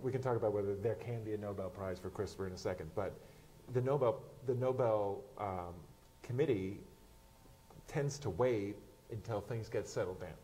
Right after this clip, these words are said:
'Cause they don't, talking about plucking people out of the story, a Nobel Prize only goes to three people.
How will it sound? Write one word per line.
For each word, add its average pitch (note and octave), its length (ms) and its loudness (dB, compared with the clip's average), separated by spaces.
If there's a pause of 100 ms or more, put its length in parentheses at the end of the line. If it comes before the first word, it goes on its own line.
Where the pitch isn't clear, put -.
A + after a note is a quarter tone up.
(500)
'Cause G#2+ 160 0
they C3 120 6
don't, A#2+ 300 0
talking C#3+ 220 -2
about G2 260 -4
plucking A#2 260 -4
people G#2+ 280 -4
out F#2+ 80 -2
of F#2 80 -8
the F#2 60 -8
story, G#2+ 400 2 (240)
a A2+ 80 0
Nobel A2 240 4
Prize A2 260 2
only G#2+ 140 -4
goes G2 160 -8
to G2 60 -10
three G#2+ 200 -6
people. F2+ 280 -10